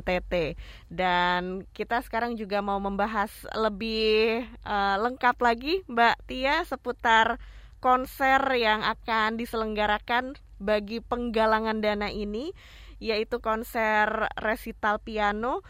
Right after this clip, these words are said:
Ini bisa diceritakan lebih detail seperti apa sih konsernya,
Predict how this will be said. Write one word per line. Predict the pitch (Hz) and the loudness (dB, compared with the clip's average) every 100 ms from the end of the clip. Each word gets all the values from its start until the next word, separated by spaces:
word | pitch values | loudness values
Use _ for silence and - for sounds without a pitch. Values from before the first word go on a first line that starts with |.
| - - | -18 -10
Ini | 226 285 | -6 -4
bisa | 254 247 254 233 214 - | -6 -2 2 4 4 0
diceritakan | 214 233 226 220 214 214 208 - - - 254 - 247 - 240 233 | -6 -4 -2 0 2 0 -4 -8 -8 -4 -2 -2 -4 -2 -2 0
lebih | 220 202 214 202 | -2 -4 -8 -8
detail | - 226 226 | -4 -4 -4
seperti | - 220 214 | -6 -8 -6
apa | 202 214 | -4 -4
sih | 214 - 226 226 - | -6 -8 -10 -10 -10
konsernya, | - 226 208 - 226 202 208 214 226 | 0 0 0 -4 -4 -4 -4 -6 -6